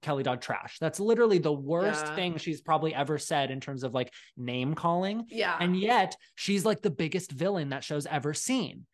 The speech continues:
Speaker 1: It's crazy to me.
Speaker 2: It's
Speaker 1: But
Speaker 2: true.
Speaker 1: and, and, like, these women all think that she's just, like, awful, and yet they're fine with each other, even though they're s-, like, Kelly
Speaker 2: They're
Speaker 1: Dodd was
Speaker 2: awful
Speaker 1: calling
Speaker 2: to each
Speaker 1: Vicky a
Speaker 2: other.
Speaker 1: pig, and
Speaker 2: Yeah.
Speaker 1: she's just like, "Well, whatever, we're friends again."
Speaker 2: <laughs> It's okay. I love
Speaker 1: Yeah.
Speaker 2: you. We
Speaker 1: It's
Speaker 2: had a salad.
Speaker 1: wild.
Speaker 2: We had a
Speaker 1: But it's,
Speaker 2: salad. We hugged
Speaker 1: but it's
Speaker 2: it
Speaker 1: because they
Speaker 2: out.
Speaker 1: can have fun with each other.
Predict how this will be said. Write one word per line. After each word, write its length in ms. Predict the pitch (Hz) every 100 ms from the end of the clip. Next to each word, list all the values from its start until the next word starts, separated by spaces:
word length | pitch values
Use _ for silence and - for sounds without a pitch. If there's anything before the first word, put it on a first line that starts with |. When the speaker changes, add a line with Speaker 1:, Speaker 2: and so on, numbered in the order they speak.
| -
Speaker 1:
It's 220 | - 196 -
crazy 800 | - - 214 254 320 285 220
to 80 | 170
me. 360 | 139 110 98 -
Speaker 2:
It's 260 | 190 190 -
Speaker 1:
But 140 | 196
Speaker 2:
true. 380 | 185 170 165 160 -
Speaker 1:
and, 160 | 220 220
and, 180 | 226 233
like, 200 | 226 196
these 240 | 165 214 170
women 240 | 214 226
all 180 | 185 180
think 280 | - 190 -
that 160 | 170
she's 280 | - 180 175
just, 160 | 156 -
like, 140 | 160 -
awful, 520 | 160 180 139 123 127 -
and 160 | 151 175
yet 260 | 180 165 160
they're 100 | 175
fine 300 | - 180 190
with 120 | 180
each 180 | 160 185
other, 220 | 185 165
even 220 | 147 160
though 80 | 156
they're 120 | 151
s-, 180 | 147 -
like, 180 | 165 151
Kelly 220 | - 180
Speaker 2:
They're 40 | 170
Speaker 1:
Dodd 160 | 160 175
was 60 |
Speaker 2:
awful 100 | 247
Speaker 1:
calling 220 | 170 165
Speaker 2:
to 80 | -
each 80 | 180
Speaker 1:
Vicky 120 | 170
a 40 | 160
Speaker 2:
other. 100 | 165
Speaker 1:
pig, 440 | 196 196 147 143
and 240 | 165 165 165
Speaker 2:
Yeah. 80 | -
Speaker 1:
she's 160 | 170
just 100 | 156
like, 100 | 190
"Well, 180 | 220 349
whatever, 360 | 349 285 254 247
we're 140 | 254
friends 280 | 262 196 190
again." 400 | 185 185 180 185 175
Speaker 2:
<laughs> 40 |
It's 160 | 302 -
okay. 100 | -
I 80 | 240
love 80 |
Speaker 1:
Yeah. 200 | 240 240
Speaker 2:
you. 300 | 233 220 202 185
We 120 | 226
Speaker 1:
It's 120 | 233
Speaker 2:
had 120 | 165
a 20 | 151
salad. 420 | 151 156 180 214
Speaker 1:
wild. 280 | 185 135 120
Speaker 2:
We 80 | 233
had 140 | 240
a 60 | 247
Speaker 1:
But 100 | 202
it's, 100 | 208
Speaker 2:
salad. 380 | 214 220 220 220
We 100 | 220
hugged 180 | 208 190
Speaker 1:
but 100 | 185
it's 100 | 185
Speaker 2:
it 40 | 208
Speaker 1:
because 300 | 202 190 175
they 80 | 190
Speaker 2:
out. 60 |
Speaker 1:
can 120 | 190
have 360 | 180 160 151 -
fun 300 | - 156 175
with 180 | 190 180
each 180 | 156 -
other. 400 | 117 101 -